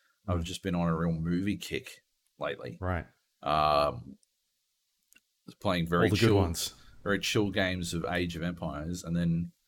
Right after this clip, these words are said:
Speaker 1: watching movies. I watched Enemy last night, Luke, and I
Speaker 2: Yeah.
Speaker 1: have a fucking bone to pick with you because you said that was one of fucking Denis Villeneuve's best fucking films.
Speaker 2: When did I say this?
Speaker 1: I don't fucking know. Ages ago. Uh,
Speaker 2: I don't think I did.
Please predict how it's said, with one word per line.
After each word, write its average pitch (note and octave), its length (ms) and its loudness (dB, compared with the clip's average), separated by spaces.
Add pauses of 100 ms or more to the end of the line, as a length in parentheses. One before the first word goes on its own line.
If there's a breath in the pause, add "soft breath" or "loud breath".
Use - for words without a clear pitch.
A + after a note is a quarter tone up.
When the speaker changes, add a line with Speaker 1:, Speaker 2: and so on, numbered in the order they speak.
(220)
Speaker 1:
watching G2+ 340 -2
movies. G#2 480 -2
I G#2 80 2
watched A#2+ 420 0
Enemy G2 360 -2
last D2+ 340 -6
night, - 240 -10 (100)
Luke, B1+ 220 -10 (160)
and E2 160 -4
I F#2+ 160 4
Speaker 2:
Yeah. F#2 60 6
Speaker 1:
have F2 120 2
a E2+ 60 -4
fucking F2 360 -4
bone F2 260 -2
to G#2 60 -8
pick - 220 -12
with - 140 -20
you - 240 -12 (320 soft breath)
because - 220 -10
you B2+ 120 -2
said G#2+ 520 2
that F2 200 0
was F2 200 -4
one F2 140 -2
of E2+ 100 -4
fucking D2+ 400 -8
Denis E2+ 380 0
Villeneuve's E2 880 -4 (500 soft breath)
best F2+ 260 2
fucking F2 320 -4
films. - 720 -8 (100)
Speaker 2:
When A#2 140 4
did C3+ 100 6
I A2+ 100 8
say G#2 200 4
this? G2+ 420 -2
Speaker 1:
I F#2+ 120 0
don't F#2 160 -2
fucking - 380 -10
know. D#2+ 340 -12
Ages F2+ 340 -2
ago. C2 200 -8 (280)
Uh, F2+ 800 2
Speaker 2:
I F#2 100 2
don't A#2+ 100 8
think B2 120 6
I G#2 100 8
did. F2+ 320 4